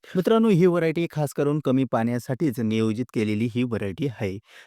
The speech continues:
त्यासोबतच मित्रांनो, पुढची जी व्हरायटी आहे मित्रांनो, ती म्हणजे डब्ल्यूएच अकरा बेचाळीस. मित्रांनो, ही देखील नावाजलेली व्हरायटी आहे. त्याचबरोबर मित्रांनो, हिचं उत्पादन क्षमताचा जर आपण विचार केला,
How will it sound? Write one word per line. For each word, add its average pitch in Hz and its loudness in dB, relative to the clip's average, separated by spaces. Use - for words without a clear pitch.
त्यासोबतच 190 4
मित्रांनो, 175 -2
पुढची 143 0
जी 139 2
व्हरायटी 135 2
आहे 135 0
मित्रांनो, 135 -2
ती 135 0
म्हणजे 127 2
डब्ल्यूएच 123 0
अकरा 113 -2
बेचाळीस. 104 -6
मित्रांनो, 120 0
ही 117 0
देखील 120 0
नावाजलेली 117 2
व्हरायटी 117 0
आहे. 120 0
त्याचबरोबर 156 2
मित्रांनो, 143 0
हिचं 143 0
उत्पादन 135 0
क्षमताचा 127 0
जर 135 2
आपण 131 0
विचार 123 2
केला, 113 -2